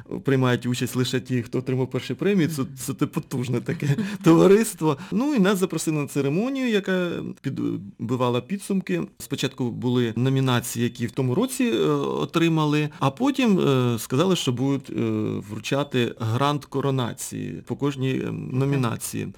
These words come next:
Вийшло так, що я сидів з друзями і кажу: «У мене є статуетка така, статуетка така, мені тільки корони не вистачає». <laughs> Я пошуткував,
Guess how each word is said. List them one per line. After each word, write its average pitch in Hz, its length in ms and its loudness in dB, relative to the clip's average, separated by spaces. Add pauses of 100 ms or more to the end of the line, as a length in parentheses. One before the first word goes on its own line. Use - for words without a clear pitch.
(100)
Вийшло 160 380 2
так, 190 280 0
що 151 280 -2 (280)
я 131 200 0 (380)
сидів 143 360 -4
з 131 40 -8
друзями 160 480 0
і 143 40 -2
кажу: 143 380 -2 (220)
«У 131 60 -4
мене 143 280 0
є 135 200 0
статуетка 131 640 -2
така, 156 340 -4
статуетка 135 560 -4
така, 127 320 -2
мені 143 220 0
тільки 135 260 -4
корони 131 340 0
не 110 100 -4
вистачає». 120 720 -2 (180)
<laughs> 202 180 -8
Я 139 160 6
пошуткував, 196 800 2